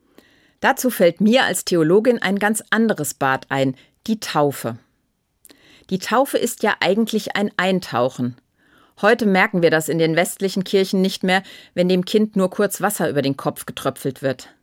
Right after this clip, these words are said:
In den orthodoxen und manchen freikirchlichen Gemeinden ist es aber bis heute so,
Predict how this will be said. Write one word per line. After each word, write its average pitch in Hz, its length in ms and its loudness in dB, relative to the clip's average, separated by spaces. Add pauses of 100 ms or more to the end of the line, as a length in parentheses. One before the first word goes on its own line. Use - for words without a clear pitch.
(1000)
In 175 140 -2
den 170 160 0
orthodoxen 196 680 -2
und 160 160 -4
manchen 170 320 -2
freikirchlichen 233 800 0
Gemeinden 208 480 0
ist - 240 -6
es - 140 -8
aber 170 180 0
bis 156 260 -4
heute 214 280 -2
so, 208 260 0